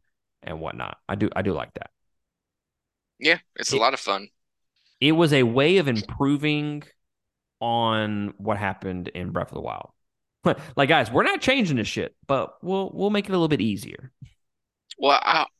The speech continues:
Speaker 2: yeah, it kinda made me feel almost like a dumbass for hating it so much in Breath. I mean,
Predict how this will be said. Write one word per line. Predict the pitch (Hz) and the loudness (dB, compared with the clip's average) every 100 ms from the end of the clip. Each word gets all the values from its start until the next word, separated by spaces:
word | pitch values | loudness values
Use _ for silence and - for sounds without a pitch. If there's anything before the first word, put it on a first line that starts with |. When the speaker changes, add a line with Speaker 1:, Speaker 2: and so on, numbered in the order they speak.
| _ | _
Speaker 2:
yeah, | 156 214 220 | 0 4 6
it | 147 147 | 4 4
kinda | 175 214 220 | 2 4 4
made | 175 156 | 2 0
me | 143 | -4
feel | - 156 | 2 4
almost | 117 147 151 143 139 | 4 4 -2 -4 -4
like | 139 | -4
a | 110 | -2
dumbass | 107 143 120 104 104 - - _ _ - | 0 2 4 2 0 -8 -18 _ _ -6
for | 120 107 | -6 -2
hating | 139 139 110 | -2 -2 -4
it | 98 | -6
so | - 113 | -2 -2
much | 110 107 113 | -2 -2 -4
in | 98 | -6
Breath. | 95 98 87 - - _ _ _ _ | -4 -2 -2 -6 -20 _ _ _ _
I | 139 | -2
mean, | 143 | -2